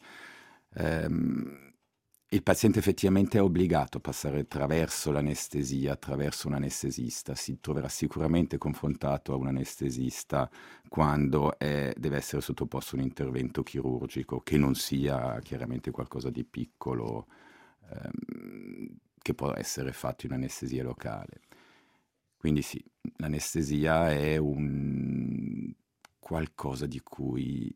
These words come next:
il chirurgo da una parte e il paziente dall'altra hanno effettivamente bisogno.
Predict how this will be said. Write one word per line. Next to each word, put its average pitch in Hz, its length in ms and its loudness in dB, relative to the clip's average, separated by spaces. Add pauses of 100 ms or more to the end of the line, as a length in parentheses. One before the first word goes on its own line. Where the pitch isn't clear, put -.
il 101 180 2
chirurgo 80 800 0
da 78 140 -4
una 73 120 -2
parte 69 640 -4
e 92 120 4
il 78 100 2
paziente 69 540 -4
dall'altra 57 420 -6
hanno 58 100 -4
effettivamente - 600 -12
bisogno. 50 500 -14